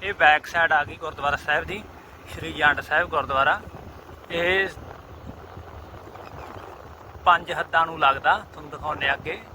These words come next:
ਤੇ ਰਸਤਾ ਵੀ ਤੁਸੀਂ ਸੁਣਿਆ ਹੋਣਾ, ਤੇ ਇਹ ਪੰਜ ਰਸਤੇ ਆ ਜਿੱਥੇ ਗੁਰਦੁਆਰਾ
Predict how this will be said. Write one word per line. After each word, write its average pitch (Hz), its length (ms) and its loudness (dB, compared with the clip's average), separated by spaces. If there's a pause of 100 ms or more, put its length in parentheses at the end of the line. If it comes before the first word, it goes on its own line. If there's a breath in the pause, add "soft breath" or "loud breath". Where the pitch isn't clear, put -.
(120)
ਤੇ 170 80 -2
ਰਸਤਾ 160 320 4
ਵੀ 151 120 -4
ਤੁਸੀਂ - 200 -16
ਸੁਣਿਆ - 280 -8
ਹੋਣਾ, 151 260 -6 (580)
ਤੇ 160 80 -8 (500)
ਇਹ 190 140 -10
ਪੰਜ 165 340 0
ਰਸਤੇ 156 480 2
ਆ 135 140 0
ਜਿੱਥੇ 147 380 -14
ਗੁਰਦੁਆਰਾ 135 560 -2